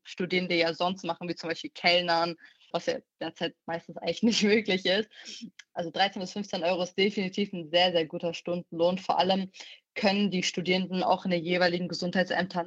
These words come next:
nachfragen, ob sie auch als Werkstudierende arbeiten können. Weil bei vielen kommt's ja nicht in Frage, mehr als vierhundertfünfzig Euro zu verdienen.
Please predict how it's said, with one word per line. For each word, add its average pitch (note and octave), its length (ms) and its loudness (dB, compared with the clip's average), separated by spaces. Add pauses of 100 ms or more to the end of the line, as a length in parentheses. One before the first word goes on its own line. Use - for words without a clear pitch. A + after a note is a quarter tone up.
nachfragen, E3+ 760 2
ob - 180 -4
sie E3+ 360 0
auch F3 180 -2
als D#3+ 220 -2
Werkstudierende D#3+ 800 2
arbeiten E3+ 500 0
können. F3+ 260 -2 (380)
Weil F3 180 4
bei - 0 -
vielen A3 380 2
kommt's F#3+ 320 -4
ja F#3 200 4
nicht F#3 220 -4
in F3+ 120 -6
Frage, F3+ 500 0
mehr F3 180 2
als E3+ 160 -2
vierhundertfünfzig F3+ 800 -6
Euro F3 260 2
zu F3+ 140 -16
verdienen. E3 540 -2